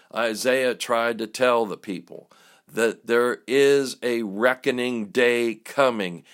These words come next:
If we don't swing our way back to God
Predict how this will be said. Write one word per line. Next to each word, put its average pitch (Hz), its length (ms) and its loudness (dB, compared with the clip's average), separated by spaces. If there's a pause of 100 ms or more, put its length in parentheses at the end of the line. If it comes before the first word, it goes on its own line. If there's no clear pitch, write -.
(160)
If 127 220 0
we 147 300 2
don't 135 440 0
swing 165 600 0
our 147 240 2
way 131 300 0
back 123 640 -2
to 160 180 0
God 98 680 -2